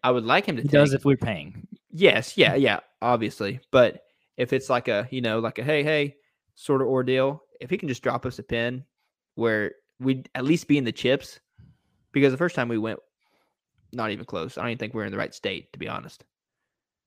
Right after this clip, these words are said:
Speaker 1: But
Speaker 2: Yeah,
Speaker 1: so-,
Speaker 2: it
Speaker 1: something
Speaker 2: would
Speaker 1: to think about.
Speaker 2: He was saying that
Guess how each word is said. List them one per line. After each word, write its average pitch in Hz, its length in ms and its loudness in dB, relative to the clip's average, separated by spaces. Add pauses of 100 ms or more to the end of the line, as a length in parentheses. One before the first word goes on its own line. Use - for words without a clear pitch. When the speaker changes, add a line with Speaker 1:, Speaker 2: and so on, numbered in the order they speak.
(560)
Speaker 1:
But 87 240 -6 (1700)
Speaker 2:
Yeah, 107 380 -4
Speaker 1:
so-, - 80 -4
Speaker 2:
it 117 100 -4
Speaker 1:
something - 120 -2
Speaker 2:
would - 60 -4
Speaker 1:
to 190 40 -10
think 180 100 -4
about. - 240 -6 (640)
Speaker 2:
He 190 200 -2
was 185 140 -2
saying 117 320 -2
that 92 240 -6